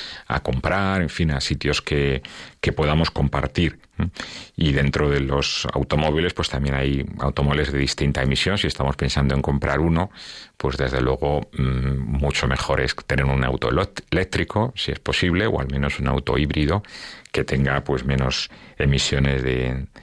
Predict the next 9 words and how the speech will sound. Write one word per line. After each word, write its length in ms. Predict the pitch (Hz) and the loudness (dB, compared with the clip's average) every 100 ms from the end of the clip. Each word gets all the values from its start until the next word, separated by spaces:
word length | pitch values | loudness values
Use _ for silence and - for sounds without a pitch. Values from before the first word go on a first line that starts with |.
| - - | -16 0
de 360 | 69 65 65 | 2 2 0
combustibles 720 | - 65 65 60 - 65 64 - | 0 0 0 -2 0 0 2 0
fósiles, 580 | - - 69 65 - 85 | 0 0 0 -2 -2 0
¿no? 100 | 85 | 0
De 140 | - | 0
gasolina 580 | - - 60 71 69 67 | -2 -2 0 2 2 2
o 60 | |
de 80 | 65 | 0
gasoil. 460 | 64 - 82 73 | 0 0 2 0